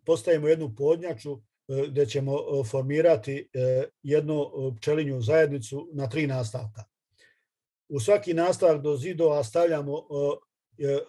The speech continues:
po jedan ram meda i osam ramova sa leglom i pripadajućim pčelama. Znači, one ramove sa pri-, sa leglom koje smo uzimali iz proizvodnih društava, znači, stavljamo u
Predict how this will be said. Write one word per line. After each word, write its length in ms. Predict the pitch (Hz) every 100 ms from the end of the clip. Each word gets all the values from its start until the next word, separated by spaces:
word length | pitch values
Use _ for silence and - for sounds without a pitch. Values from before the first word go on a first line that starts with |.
| _
po 120 | 143
jedan 300 | 147 170 151
ram 300 | 151 165 147 143 147
meda 420 | 170 156 147 - _ _ _ _ _ _ _ _ _ _ _
i 120 | 143
osam 280 | 170 - 147
ramova 420 | 143 156 165 151
sa 160 | 123 135
leglom 380 | 135 156 156 143
i 100 | 117
pripadajućim 600 | 147 160 139 127 131 113
pčelama. 380 | 143 135 113 110
Znači, 380 | 139 110 127 -
one 340 | 160 185 175 156
ramove 500 | 156 175 180 165 143
sa 180 | - 139
pri-, 240 | 143 156 _ 151
sa 220 | 117 143
leglom 500 | 139 147 160 147 117
koje 260 | 107 160 165
smo 340 | 110 143 147 _ -
uzimali 600 | 170 165 175 160 143 143
iz 340 | 156 170 110
proizvodnih 580 | 160 175 156 139 143 135
društava, 460 | 143 151 110 120 120
znači, 340 | 160 160 135
stavljamo 600 | - 180 180 170 156 151
u 420 | 151 - 180 143